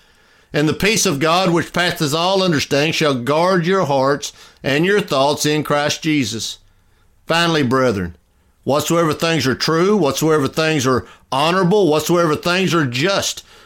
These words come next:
whatsoever things are pure, whatsoever things are lovely, whatsoever things are of a good report, if there be any virtue and if there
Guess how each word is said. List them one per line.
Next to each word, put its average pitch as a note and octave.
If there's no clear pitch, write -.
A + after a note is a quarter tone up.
whatsoever G3
things F#3+
are F#3
pure, F3+
whatsoever F#3+
things G3
are F3+
lovely, D#3+
whatsoever A3+
things F#3+
are D#3+
of D3
a C3
good F3
report, D#3+
if F3+
there G3+
be A#3+
any A#3
virtue E3+
and C#3+
if D3
there E3+